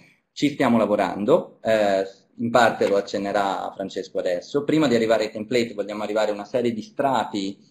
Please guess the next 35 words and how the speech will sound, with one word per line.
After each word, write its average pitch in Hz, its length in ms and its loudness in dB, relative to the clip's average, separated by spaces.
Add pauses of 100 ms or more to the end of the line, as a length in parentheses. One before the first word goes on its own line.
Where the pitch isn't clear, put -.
(160)
che 120 140 -4
vengono 123 540 4
prima 110 340 0
dei 95 180 -4
template, 95 1040 -2
che 117 160 -2
ci 117 140 -4
permettono 117 480 0
poi 113 140 0
di 104 80 -4
mantenerli 101 500 -4
in 98 80 -6
maniera 101 320 -6
efficace, 87 540 -6
efficace, 117 760 -6
ma 117 160 -2
sicuramente 139 1300 -2
ci - 160 -4
saranno 127 480 4
anche 117 380 0
questi, 110 320 -2
almeno 104 340 -4
per 104 220 -2
i 95 320 -10
tool 110 200 -4
principali. 87 760 -10
Probabilmente 107 640 -4
ce 101 140 -10
li 95 40 -6
abbiamo 95 300 -8
a 107 60 -14
piano 92 440 -12
a - 160 -6
partire, 92 460 -4
diciamo, 92 500 -8